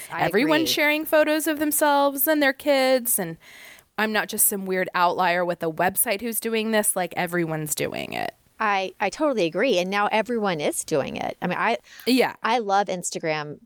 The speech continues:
Speaker 1: for that very reason, to be able to see, you know, my neighbor's kids on their first day of
Speaker 2: Yeah, yeah.
Speaker 1: school or whatever. But then for us, it's, like, this really weird fine line of, I, I'm sure you come up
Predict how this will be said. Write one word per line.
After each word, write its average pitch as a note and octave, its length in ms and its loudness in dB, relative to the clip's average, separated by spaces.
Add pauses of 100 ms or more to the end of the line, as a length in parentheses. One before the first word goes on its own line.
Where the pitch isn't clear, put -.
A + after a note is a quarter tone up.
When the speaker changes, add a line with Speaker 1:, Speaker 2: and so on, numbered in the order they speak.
Speaker 1:
for G#3 180 0
that E3+ 220 0
very F3 240 -2
reason, D#3 500 -2
to - 100 -6
be E3+ 100 0
able F3 280 0
to - 120 -10
see, D3+ 520 0
you F3+ 100 0
know, D3 160 0
my D3 220 -2
neighbor's D3 420 -2
kids - 640 -4 (120)
on F3+ 120 -2
their E3 120 0
first E3 300 -2
day D#3+ 140 2
of - 40 4
Speaker 2:
Yeah, A#3 80 2
yeah. E4+ 40 2 (300)
Speaker 1:
school C#3 260 2
or D3+ 280 0
whatever. D3+ 560 -2 (340)
But G3+ 140 -2
then A#3+ 240 0
for - 200 -4
us, A#3 240 0
it's, D#3 120 -12
like, D#3+ 100 -6
this - 160 -10
really E3+ 400 0
weird F3+ 720 0
fine E3+ 320 -2
line E3+ 400 -2
of, D3+ 300 -2 (920)
I, - 140 -4
I'm B3+ 140 -2
sure D#4+ 180 -10
you C#4+ 100 -6
come A3+ 180 -10
up F#3 120 -4